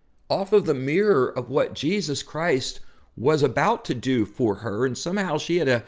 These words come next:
a, an understanding of this. But for us, our pouring out of life is really just a reflection of the mirror of what Jesus has already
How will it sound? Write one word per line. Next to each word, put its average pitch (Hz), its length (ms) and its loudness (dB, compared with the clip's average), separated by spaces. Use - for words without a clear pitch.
a, 120 180 0
an 117 180 -2
understanding 156 760 -2
of 85 120 -10
this. - 520 -14
But 175 180 2
for 165 160 2
us, 214 360 2
our 208 180 0
pouring 202 540 0
out 170 200 -4
of 127 140 -4
life 170 420 -4
is 120 160 -6
really 208 340 -2
just 160 280 -6
a - 80 -6
reflection 123 960 -4
of 131 120 -4
the 135 80 2
mirror 143 520 4
of 117 140 -6
what 143 240 2
Jesus 190 500 -2
has 135 180 -2
already 151 880 0